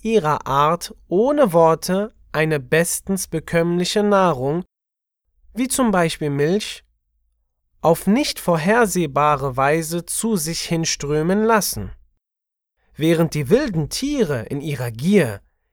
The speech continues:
ihre mangelhafte und schmutzige Versorgung erjagen, in glänzender Weise unsere Behauptung. Ebenso zeigt die zufriedene Haltung der fetten Fische das Mittel ihrer vollkommenen Versorgung,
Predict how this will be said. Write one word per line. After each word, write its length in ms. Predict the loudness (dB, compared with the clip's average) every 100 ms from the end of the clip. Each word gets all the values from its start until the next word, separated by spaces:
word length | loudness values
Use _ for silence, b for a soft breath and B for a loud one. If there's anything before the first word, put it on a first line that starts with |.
| _ -4
ihre 280 | 0 2 2
mangelhafte 800 | 4 4 4 2 -2 -4 -6 -8
und 140 | -4
schmutzige 680 | -4 0 0 0 -4 -4 -6
Versorgung 600 | -6 -4 2 2 2 -2
erjagen, 760 | -6 -6 -2 -2 -2 -4 -8 -10 _ _ _ _ _ _ -6
in 200 | -4 -2
glänzender 680 | 2 4 4 0 0 0 0
Weise 500 | 0 0 -2 -4 -2
unsere 580 | -2 -2 -2 -2 0
Behauptung. 720 | 2 4 4 0 _ -16 -16 -18 _ _ _ _ _ _ _ _ _ _ _ _ _ _ _ _ _ 0
Ebenso 480 | 2 2 0 2 0
zeigt 460 | 2 2 2 -2
die 100 | -8
zufriedene 1040 | -6 -6 -6 -8 -4 -2 2 2 2 0 0
Haltung 480 | 2 0 -2 -4 -2
der 160 | -4
fetten 560 | -4 -4 -4 -2 -4 -4
Fische 600 | -4 -4 -4 -4 -6 -8 _ _ _ _ -4
das 260 | -2 0
Mittel 400 | 2 4 4 0
ihrer 300 | 0 -4 -4
vollkommenen 800 | -4 0 2 0 -4 -4 -2 -2
Versorgung, 640 | 0 0 0 -4 -6 -14